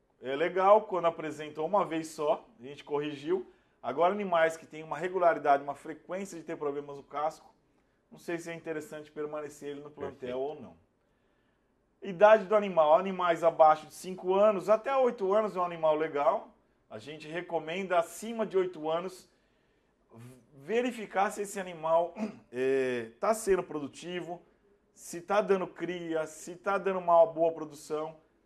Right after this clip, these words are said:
Speaker 1: tá? O produtor, a gente só vai mostrar pro produtor como é que tá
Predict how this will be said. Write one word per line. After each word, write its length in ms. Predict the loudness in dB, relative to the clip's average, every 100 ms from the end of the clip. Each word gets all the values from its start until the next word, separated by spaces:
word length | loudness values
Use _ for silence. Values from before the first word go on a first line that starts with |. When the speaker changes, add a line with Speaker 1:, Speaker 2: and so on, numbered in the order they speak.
| _ -4
Speaker 1:
tá? 220 | 2 2
O 60 |
produtor, 840 | 2 -4 -6 -4 2 4 4 0 -12 _ -14
a 80 | -12
gente 240 | -10 -10
só 180 | -4 0
vai 160 | 0
mostrar 320 | 0 -2 0 -2
pro 220 | -2 -8
produtor 460 | -8 -6 -2 -2
como 280 | -4 -8 -4
é 100 | -4
que 120 | -6
tá 580 | 0 4 4 2 -2 -8